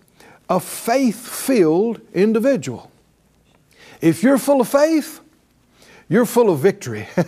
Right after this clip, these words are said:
If you're full of faith, that's what you see. Even though you might be in the middle of, of so much duress and problems,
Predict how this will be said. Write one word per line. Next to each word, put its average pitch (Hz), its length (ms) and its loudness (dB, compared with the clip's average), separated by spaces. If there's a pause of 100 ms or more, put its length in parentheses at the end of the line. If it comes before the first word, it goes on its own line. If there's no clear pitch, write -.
(1000)
If 165 220 2
you're 262 200 4
full 254 280 4
of 202 80 0
faith, 302 580 0 (600)
that's 196 180 -2
what 269 240 0
you 269 100 0
see. 240 340 0
Even 247 220 0
though 269 100 4
you 262 160 0
might 262 280 -2
be 269 80 0
in 262 140 -2
the 254 60 0
middle 247 540 0 (460)
of, 165 280 4
of 170 260 2
so 254 240 -2
much 247 520 -2 (460)
duress 190 800 2 (260)
and 147 200 -2
problems, 139 720 -2